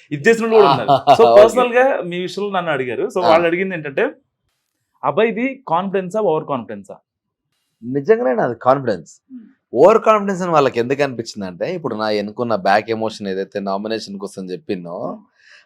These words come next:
Speaker 2: అది నేను చాలా ఓవర్ కాన్ఫిడెంట్ గా నేను చెప్పకపోతే,
Speaker 1: Hmm.
Speaker 2: నిఖిల్ నన్ను పాజ్ చేసి, నన్ను మళ్ళా తీసుకెళ్ళి, "వద్దు, మాట్లాడుకుందామని" అనేటోడు.
Speaker 1: Hmm.
Speaker 2: కానీ నేను వన్స్ సాక్రిఫైస్ చేయాలని ఫిక్స్ అయినప్పుడు,
Speaker 1: Hmm.
Speaker 2: చాలా ఓవర్ గా మాట్లాడితేనే
Speaker 1: Hmm.
Speaker 2: వాడు నా మాట వింటాడు, లేకుంటే వినడు. అది కూడా నాకు తెలుసు.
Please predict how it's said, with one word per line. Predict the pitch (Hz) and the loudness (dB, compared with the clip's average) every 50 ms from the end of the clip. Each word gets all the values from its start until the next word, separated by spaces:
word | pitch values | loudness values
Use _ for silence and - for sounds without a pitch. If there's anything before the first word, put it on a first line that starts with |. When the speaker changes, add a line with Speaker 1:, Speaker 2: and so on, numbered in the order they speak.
| _ - | _ 0
Speaker 2:
అది | 120 147 180 185 | 2 4 4 2
నేను | 190 196 185 - - | 2 -2 -4 -2 0
చాలా | 151 139 143 156 147 | 4 4 6 6 6
ఓవర్ | 135 120 120 135 165 185 202 190 | 6 4 4 6 8 6 6 6
కాన్ఫిడెంట్ | - 170 160 160 160 147 156 151 156 147 156 | 4 0 0 0 -2 -6 -4 -4 -2 -2 -2
గా | 147 151 | -2 -2
నేను | 143 127 113 98 - | -2 -4 -4 -6 -8
చెప్పకపోతే, | 104 - - 135 123 139 120 110 107 98 87 - 101 117 156 214 269 - | -4 -2 -2 0 0 0 -2 0 -2 -4 -4 -2 -2 -2 -2 -2 -4 -10
Speaker 1:
Hmm. | 247 - _ _ _ - | -20 -20 _ _ _ -10
Speaker 2:
నిఖిల్ | 101 113 135 135 - 226 226 214 | -6 -6 -4 -4 -2 -2 0 0
నన్ను | 202 160 139 127 | 0 0 0 0
పాజ్ | 107 - 113 113 120 143 151 120 127 139 | 0 4 8 8 10 10 8 6 4 2
చేసి, | 139 123 - 147 185 | 2 2 0 -4 -6
నన్ను | 185 156 127 120 110 | -4 -4 -4 -4 -2
మళ్ళా | 104 107 113 127 147 | -2 0 2 2 2
తీసుకెళ్ళి, | 147 139 127 113 - - 120 110 120 147 | 2 0 -2 -8 -8 -6 -4 -4 -4 -4
"వద్దు, | 139 113 113 113 104 98 95 120 120 113 101 - _ _ _ _ _ - | -4 -2 -2 -2 -4 -4 -4 -2 -2 -2 -2 -6 _ _ _ _ _ 4
మాట్లాడుకుందామని" | 113 113 120 117 - 131 127 120 120 117 107 104 104 120 139 127 | 6 6 6 8 8 6 6 4 0 -4 -2 -2 -2 -2 -2 -2
అనేటోడు. | 113 110 113 110 113 98 85 | -2 -4 -2 -2 -2 -2 -4
Speaker 1:
Hmm. | 85 - _ _ - - - _ _ _ | -4 -14 _ _ -20 -20 -20 _ _ _
Speaker 2:
కానీ | - 104 107 123 147 156 | -2 0 0 0 0 -2
నేను | 143 131 117 104 90 98 | -4 -4 -4 -2 0 0
వన్స్ | 135 180 185 - | 0 0 0 -2
సాక్రిఫైస్ | - - 131 135 135 147 147 143 156 143 123 131 | 0 0 0 0 0 -4 -6 -4 -4 -4 -2 0
చేయాలని | 127 123 123 120 117 | 0 0 0 -2 -4
ఫిక్స్ | 107 113 110 - - 127 | -6 -10 -10 -6 -4 -4
అయినప్పుడు, | 113 107 98 90 92 92 107 147 208 | -2 -2 -4 -6 -6 -6 -4 -6 -6
Speaker 1:
Hmm. | - _ _ - - _ _ - | -8 _ _ -20 -20 _ _ 2
Speaker 2:
చాలా | 123 127 127 127 120 | 2 4 4 4 4
ఓవర్ | 113 113 120 135 165 180 190 | 4 6 8 8 8 8 8
గా | 185 185 | 6 4
మాట్లాడితేనే | 170 165 156 147 143 147 143 135 120 131 127 143 180 | 4 4 2 4 4 4 4 4 4 2 0 2 0
Speaker 1:
Hmm. | 240 311 - _ _ _ - - _ - 117 | 0 -2 -6 _ _ _ -20 -20 _ 2 6
Speaker 2:
వాడు | 131 147 165 175 | 6 6 6 4
నా | 156 135 | 2 0
మాట | 123 120 117 127 - | 2 2 2 2 2
వింటాడు, | 180 156 147 123 107 113 98 | 0 0 -2 -2 -2 -2 -2
లేకుంటే | 98 110 131 143 143 151 156 196 | 0 0 0 0 0 0 -2 -2
వినడు. | 170 131 139 135 127 104 | 0 0 0 0 2 2
అది | 98 101 113 | 0 0 2
కూడా | 127 151 170 | 0 0 0
నాకు | 160 143 120 98 | 0 -2 -2 -2
తెలుసు. | 90 110 113 113 110 - 95 - | -2 -2 -2 -2 -2 -6 -14 -18